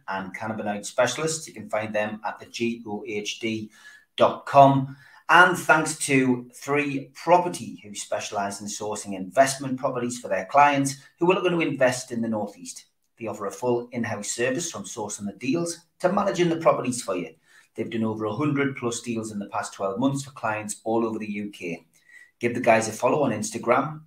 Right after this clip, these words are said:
matty dot patter underscore northeast property and phil dot reed underscore northeast property, or email phil at three property dot co dot U K if you're interested in getting a good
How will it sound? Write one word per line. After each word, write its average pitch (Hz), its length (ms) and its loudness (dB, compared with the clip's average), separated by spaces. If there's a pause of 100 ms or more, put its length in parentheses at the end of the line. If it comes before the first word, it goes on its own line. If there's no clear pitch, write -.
(120)
matty 104 540 -2
dot 101 220 -2
patter - 420 0
underscore 110 520 -2
northeast 104 580 -6
property 147 500 -2 (240)
and 135 160 2
phil 160 460 4 (120)
dot 165 240 2
reed 175 380 -2 (240)
underscore 120 540 2
northeast 113 460 -4
property, 87 460 -4 (180)
or 123 200 -4
email 135 320 4
phil 175 500 -2 (160)
at - 160 -12
three 95 240 -8
property 110 320 -6
dot 104 240 -6
co 107 200 -6
dot 101 160 -4
U 101 180 -8
K 135 400 -2 (240)
if 131 160 -8
you're 196 140 2
interested 117 640 -2
in 127 120 -2
getting 120 260 0
a 107 40 -6
good 117 460 -2